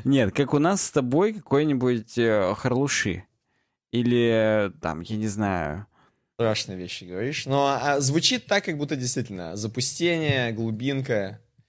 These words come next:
Speaker 2: и
Speaker 1: Как,
Speaker 2: так
Speaker 1: э,
Speaker 2: далее.
Speaker 1: Яразбаево какое-нибудь у нас. Вот, ну, вот, вот эти все места.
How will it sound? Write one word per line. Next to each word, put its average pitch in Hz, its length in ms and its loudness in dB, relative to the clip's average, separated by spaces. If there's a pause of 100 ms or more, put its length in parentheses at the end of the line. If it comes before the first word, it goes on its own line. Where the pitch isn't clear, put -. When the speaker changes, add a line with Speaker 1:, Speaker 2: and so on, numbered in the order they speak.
(300)
Speaker 2:
и 143 60 -10
Speaker 1:
Как, 127 200 -2
Speaker 2:
так - 120 -4
Speaker 1:
э, 139 40 4
Speaker 2:
далее. 131 220 4
Speaker 1:
Яразбаево 123 880 2
какое-нибудь 71 720 -8
у 78 40 -14
нас. - 260 -8
Вот, - 200 -12
ну, 113 260 -2
вот, 110 240 -6
вот 117 180 -4
эти 127 200 0
все - 180 -2
места. 147 520 0